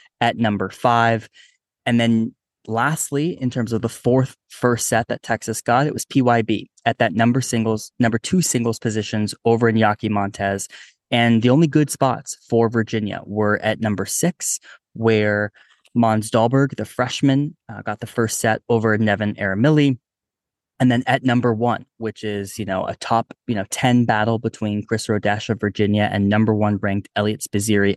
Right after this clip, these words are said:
of Texas. Spizzirri was down a break five three in that first set. He comes back. It goes to a tie break. Chris Rodesch is down in that tie break. He comes up.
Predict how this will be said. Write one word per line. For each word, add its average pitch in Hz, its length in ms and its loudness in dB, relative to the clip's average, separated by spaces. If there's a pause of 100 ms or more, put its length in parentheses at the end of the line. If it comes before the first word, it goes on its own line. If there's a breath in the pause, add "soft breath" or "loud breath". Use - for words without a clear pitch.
of 98 220 -2
Texas. - 580 0 (480 loud breath)
Spizzirri 127 360 4
was 120 120 2
down 117 400 2 (300 soft breath)
a 113 80 -2
break 107 340 -4
five 110 440 0
three 110 260 2
in 117 300 2
that 110 200 -2
first - 320 -6
set. 110 280 -2
He - 220 -2
comes 120 320 -2
back. 110 440 -2
It - 80 -20
goes 110 240 0
to 101 100 -8
a 98 60 -8
tie 117 300 0
break. 110 360 2 (460 soft breath)
Chris 127 160 0
Rodesch 107 320 0
is 98 100 -8
down 123 380 4
in 135 80 4
that 131 140 2
tie 120 200 2
break. 113 240 0
He 139 180 2
comes 117 320 -2
up. 110 260 -2